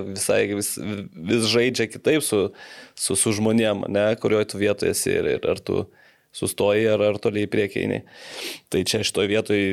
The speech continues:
taip transliuojant ir vis tiek ta pozicija, nu, tu jautiesi kaip ir ramiai, ten antra, tre-, ar ten pirma, ten antra vieta, trečia ir gale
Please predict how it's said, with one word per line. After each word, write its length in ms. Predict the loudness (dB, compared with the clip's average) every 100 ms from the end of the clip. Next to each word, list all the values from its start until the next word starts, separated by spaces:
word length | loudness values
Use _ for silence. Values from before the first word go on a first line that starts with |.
| -2 -10 -18 -20 _ _ _ 0
taip 140 | 0
transliuojant 640 | 2 0 0 2 4 4 0
ir 120 | -2
vis 160 | -2 0
tiek 200 | 0 0
ta 140 | -4
pozicija, 480 | -2 0 0 0 0
nu, 220 | 0 2 2 2 0
tu 200 | -2 0
jautiesi 480 | 2 2 2 0 0
kaip 220 | -4 0
ir 80 | 2
ramiai, 300 | 2 2 2
ten 180 | 0 -4
antra, 540 | -4 -2 0 2 2 0
tre-, 320 | -6 -6 -4
ar 200 | -2 -2
ten 200 | -4 -6
pirma, 280 | -4 -2 0
ten 160 | 0 -2
antra 220 | -2 -2
vieta, 340 | -2 -2 -2
trečia 460 | -2 -4 -2 0 2
ir 200 | 2 0 -6 _ _ -12 -10 -6
gale 340 | -4 0 4